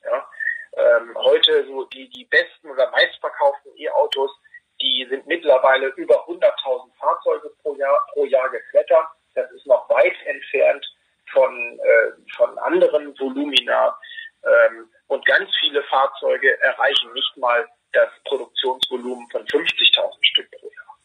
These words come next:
Und wenn sie nur fünfzigtausend Stück pro Jahr produzieren, dann, äh, können sie Skalierungseffekte selber gar nicht erzeugen, weil das ist einfach zu wenig. Und dann ist es ganz wichtig, dass sie von vornherein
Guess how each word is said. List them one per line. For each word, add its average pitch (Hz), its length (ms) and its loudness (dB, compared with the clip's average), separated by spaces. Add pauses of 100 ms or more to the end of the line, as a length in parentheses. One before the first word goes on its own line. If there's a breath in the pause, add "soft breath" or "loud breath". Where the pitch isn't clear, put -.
(500 loud breath)
Und 123 120 -8
wenn 139 200 0
sie 135 160 -8
nur 139 340 4
fünfzigtausend 151 720 2
Stück - 240 -8
pro 135 160 -8
Jahr 143 300 0
produzieren, 147 540 -6 (500 soft breath)
dann, 123 280 2 (120)
äh, 123 400 2 (240)
können 147 360 2
sie 135 200 -8
Skalierungseffekte 139 1200 -2
selber - 420 2
gar 135 220 2
nicht 123 180 -10
erzeugen, 123 580 0
weil 117 140 4
das 113 80 -10
ist - 240 -20
einfach - 300 -4 (100)
zu 101 140 -20
wenig. 120 360 -4 (380)
Und 127 140 -6
dann 135 140 2
ist 151 120 -12
es 139 140 -14
ganz - 240 0
wichtig, 139 340 -4
dass 131 180 2
sie 123 120 -18
von - 140 -6 (100)
vornherein 120 720 4